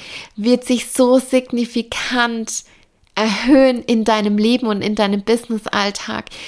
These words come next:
wenn du den Wert Lebendigkeit aktiv anfängst zu leben. Das ist es,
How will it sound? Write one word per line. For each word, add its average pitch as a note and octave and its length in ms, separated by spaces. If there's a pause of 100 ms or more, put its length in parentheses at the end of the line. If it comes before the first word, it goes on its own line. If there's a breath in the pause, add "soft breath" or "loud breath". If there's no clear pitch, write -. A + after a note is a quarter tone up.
(220 loud breath)
wenn A#3 460
du A#3+ 180
den A3 300
Wert A3 280
Lebendigkeit G#3 1160 (640 soft breath)
aktiv G#3+ 800
anfängst G3+ 680
zu G3 80
leben. F#3+ 680 (1300)
Das G#3+ 260
ist G#3 160
es, G#3 320